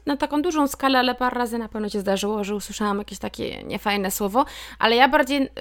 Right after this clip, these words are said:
patrząc z perspektywy mojej obecnej pracy, że ja się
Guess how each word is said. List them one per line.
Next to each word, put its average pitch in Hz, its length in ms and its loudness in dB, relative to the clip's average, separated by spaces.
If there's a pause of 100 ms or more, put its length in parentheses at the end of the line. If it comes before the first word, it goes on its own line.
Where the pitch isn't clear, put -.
(300)
patrząc 269 320 0
z - 40 -14
perspektywy 262 460 0
mojej 254 200 4
obecnej 247 380 0
pracy, 254 360 2
że 202 100 -4
ja 220 80 -2
się 220 180 -2